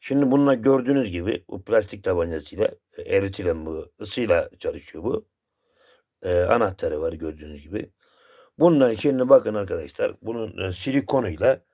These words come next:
şimdi motorun bakın, mesela bakın, delik yerini görüyor musunuz? Bütün deliklerini kapatıyorum bakın arkadaşlar. Ön tarafta, her taraftakini, her taraftakini bakın. Şimdi motoru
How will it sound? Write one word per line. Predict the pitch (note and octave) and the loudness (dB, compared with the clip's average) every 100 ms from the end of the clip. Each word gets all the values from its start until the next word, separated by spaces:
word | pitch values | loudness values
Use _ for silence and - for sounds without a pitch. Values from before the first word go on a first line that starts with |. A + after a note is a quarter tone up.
| _ _ _ | _ _ _
şimdi | - E3 C#3+ | -8 -2 0
motorun | C3+ D#3+ D#3+ C3 G#2 A2 | 4 2 2 0 0 2
bakın, | A#2+ G#2 F#2 E2+ E2+ _ _ _ | 0 0 -6 -6 -12 _ _ _
mesela | A2+ - G#2 F#2+ | -6 -2 0 2
bakın, | G#2 F#2 E2 - _ _ - _ G#2+ | 2 2 -8 -10 _ _ -20 _ -2
delik | C3+ D#3 D#3+ | 4 4 4
yerini | C#3 C3+ C3+ | 2 2 2
görüyor | D3 G3 | 2 2
musunuz? | A2 G2 G2 | 0 -6 -8
Bütün | A#2 E3+ D3+ | -4 -2 0
deliklerini | C3 A#2 - A2+ C3 | 0 -2 0 0 2
kapatıyorum | A#2+ G#2+ F2+ F2 D2 D#2+ | 0 2 0 -2 -8 -8
bakın | D#2 C#2 _ _ _ _ | -10 -10 _ _ _ _
arkadaşlar. | F#2+ F2+ D#2 D2 - D2 - _ _ - - - - | -8 -4 -4 -6 -8 -14 -14 _ _ -20 -20 -20 2
Ön | D#3+ D#3+ | 4 4
tarafta, | B2 F#2+ E2+ - | 4 2 0 0
her | B2+ F3 | 4 4
taraftakini, | B2 F2 D2+ D2+ C#2+ C#2 C#2 _ _ - | 4 -2 -4 -12 -16 -20 -20 _ _ -4
her | A#2+ B2+ | -4 -2
taraftakini | E2+ D2+ - E2 F2+ F#2+ | -4 -6 -8 -12 -6 -2
bakın. | E2 C3+ - _ _ _ _ _ _ _ _ _ _ _ | -2 -4 -8 _ _ _ _ _ _ _ _ _ _ _
Şimdi | - D#3+ C#3+ | 0 2 4
motoru | C3+ D#3+ D#3 C#3+ D#3 | 6 4 6 4 4